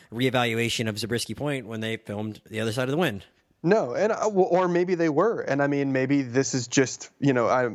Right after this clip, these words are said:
Speaker 2: I don't wanna sound too much like an Orson Welles fanboy, but, I mean, the notion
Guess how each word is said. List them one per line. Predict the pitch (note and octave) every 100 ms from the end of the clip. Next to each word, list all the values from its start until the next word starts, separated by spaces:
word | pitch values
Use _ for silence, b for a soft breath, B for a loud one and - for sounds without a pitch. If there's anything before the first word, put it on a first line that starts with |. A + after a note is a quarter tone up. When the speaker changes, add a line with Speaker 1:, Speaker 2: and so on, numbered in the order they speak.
| -
Speaker 2:
I | B2
don't | A#2
wanna | A#2 A#2+
sound | - A#2+ A#2 A2+
too | - B2
much | A#2 A#2 -
like | A2+
an | A2+
Orson | A#2 A#2 A#2
Welles | A2 A2+ -
fanboy, | A#2 B2+ A#2+ A#2+ A#2+
but, | A#2+
I | A#2+
mean, | B2 B2 B2
the | B2
notion | B2 B2 A#2+ - B2+ A#2+ B2